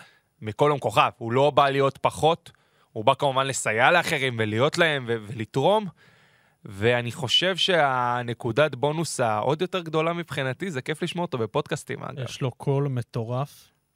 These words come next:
Speaker 2: כאילו הוא שואב בלון הליום לפני כל, אה, פרק, אבל הוא גאון כדורסל, פשוט
Speaker 1: ו-,
Speaker 2: גאון.
Speaker 1: ו-, הוא גם, הוא גם מבין את המשחק כמו אותו. אני חושב שאחד הפרקים ה-, שהיה כיף לשמוע אותו, רגע, אם אני יוצא בעולם
Speaker 2: להגיד
Speaker 1: הכדורסל.
Speaker 2: שהוא ב-, בפודקאסט של בסקט ניוז עם, אה, הליטאים שם, ששם הוא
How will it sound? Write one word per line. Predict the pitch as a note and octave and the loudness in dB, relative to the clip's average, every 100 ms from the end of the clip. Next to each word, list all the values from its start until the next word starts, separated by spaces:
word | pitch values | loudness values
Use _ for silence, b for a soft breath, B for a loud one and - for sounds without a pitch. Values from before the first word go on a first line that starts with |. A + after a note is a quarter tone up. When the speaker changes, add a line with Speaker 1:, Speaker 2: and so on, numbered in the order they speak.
| - | -8
Speaker 2:
כאילו | C3+ D3 | -2 0
הוא | C#3+ C3 | 0 -2
שואב | - C3 C#3 C3 | -4 -4 -2 -2
בלון | C3 C3+ C3+ | -2 0 -2
הליום | C3+ C3 B2 | -2 -4 -6
לפני | - C3 | -6 -6
כל, | C3 C3+ C3+ | -2 -2 -2
אה, | B2 | -4
פרק, | A#2 C3+ D3+ F3+ _ b b | -4 -2 -2 -6 _ b b
אבל | B2 B2 | -8 -6
הוא | B2 | -2
גאון | B2 C3 | -2 -2
כדורסל, | C3 A2+ - A2 - | -4 -8 -10 -12 -10
פשוט | B2+ | -6
Speaker 1:
ו-, | C#3+ | -2
Speaker 2:
גאון. | B2+ C3+ A#2 | 0 0 -2
Speaker 1:
ו-, | G2 - | -4 -4
הוא | C#3+ G2+ | -6 0
גם, | D3 G2 - | 0 0 -8
הוא | C3 | -8
גם | G#2 D#3 | 0 0
מבין | F#3 B2 D3 | 0 -4 -4
את | C#3+ | -2
המשחק | B2 - B2+ | -4 -2 -4
כמו | B2 A#2+ | -4 -6
אותו. | A#2 | 0
אני | D3 | -2
חושב | E3 | -2
שאחד | C3+ B2+ C3+ | -6 -2 -2
הפרקים | C#3 A#2+ G#2+ C3+ C#3+ | -2 -4 -8 -6 -2
ה-, | C#3+ A2 G2+ G2+ - | 0 0 -2 -6 -6
שהיה | - B2+ | -2 0
כיף | D#3+ - | 0 -4
לשמוע | A#2 - B2 | -8 -4 0
אותו, | D3 F3 B2 | 0 0 -2
רגע, | A#2 | -2
אם | A2+ | -4
אני | A2 | -6
יוצא | G2+ B2+ | -6 -2
בעולם | A#2+ C3 | 0 0
Speaker 2:
להגיד | C3+ | 0
Speaker 1:
הכדורסל. | D#3+ D#3 F#3 | 0 4 4
Speaker 2:
שהוא | C3+ C3 B2+ B2+ | 4 -2 -4 -4
ב-, | B2+ A#2+ A#2+ A#2 A#2+ | -4 -2 -4 -6 -8
בפודקאסט | A#2+ C#3 C#3 C3+ | -6 -4 -4 -4
של | A#2+ | -4
בסקט | D3 - E3 E3 | -4 -4 -8 -4
ניוז | C#3+ A#2+ B2 | -6 -6 -6
עם, | A#2 | -6
אה, | A#2 A#2 A#2+ | -6 -6 -6
הליטאים | A#2 A#2+ B2 D3 | -6 -4 -2 -2
שם, | D#3 C3 A#2 | -2 -6 -8
ששם | - A#2 A#2+ C3 B2+ | -12 -12 -10 -8 -4
הוא | B2 A#2 A2+ | -6 -6 -8